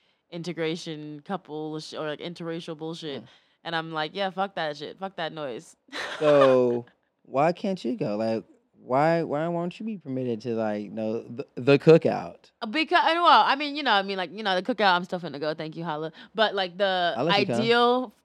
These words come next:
Speaker 1: perfect world, thanks. I don't know. I, but this is also just, like, not, like, you know,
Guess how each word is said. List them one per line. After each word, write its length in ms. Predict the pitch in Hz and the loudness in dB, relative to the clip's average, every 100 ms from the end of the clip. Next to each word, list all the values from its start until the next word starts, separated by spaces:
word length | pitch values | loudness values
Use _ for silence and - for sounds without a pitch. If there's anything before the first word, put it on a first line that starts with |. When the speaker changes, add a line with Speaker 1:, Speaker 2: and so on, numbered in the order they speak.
| _ | _
Speaker 1:
perfect 380 | 269 247 233 208 | -4 -2 -6 -6
world, 300 | 220 226 - | -6 -6 -6
thanks. 380 | 151 117 98 - | -8 -10 -16 -8
I 180 | - 233 | 0 2
don't 120 | 262 285 | 2 2
know. 160 | 262 185 | 4 4
I, 100 | 240 | 2
but 220 | 311 320 | 4 2
this 100 | 415 | 0
is 100 | 392 | -2
also 220 | 415 349 | -4 -4
just, 160 | 339 277 | -6 0
like, 200 | 247 202 - _ _ | 0 0 -10 _ _
not, 460 | 202 208 214 214 156 | _ 2 6 6 4
like, 360 | 180 175 170 165 | 0 0 -2 -6
you 100 | 240 | -4
know, 580 | 170 143 139 143 143 | -4 -4 -4 -6 -8